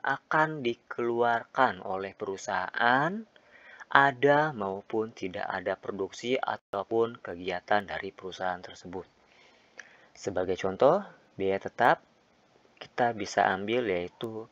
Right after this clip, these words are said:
biaya listrik dan gaji karyawan, di mana biaya keduanya akan dikeluarkan perusahaan, ada apapun tidak ada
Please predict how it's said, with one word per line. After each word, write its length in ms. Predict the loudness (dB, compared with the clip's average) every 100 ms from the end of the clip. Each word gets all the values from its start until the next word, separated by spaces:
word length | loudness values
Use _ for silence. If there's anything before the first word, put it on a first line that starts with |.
| -20 -20 -20 -20 _
biaya 480 | 0 4 6 6 4
listrik 400 | 0 2 2 2
dan 320 | -2 0 0 -2
gaji 640 | -4 -4 -4 -4 0 0 0
karyawan, 640 | -4 0 4 8 8 6 -4 -20 -20 _ _ -20 _ -10
di 160 | -2 4
mana 640 | 6 8 8 8 4 -4 _ _ _ _
biaya 240 | 0 2 2
keduanya 640 | 2 6 6 6 4 4
akan 560 | 2 2 4 4 4 -6
dikeluarkan 480 | 0 2 2 0
perusahaan, 720 | -2 -6 2 6 8 8 6 -2 _ _ -4
ada 520 | -4 -4 -6 0 2 0
apapun 800 | -4 -10 -12 -14 _ -6 -6 -8
tidak 400 | -14 -4 0 0
ada 480 | -4 -6 0 0 -2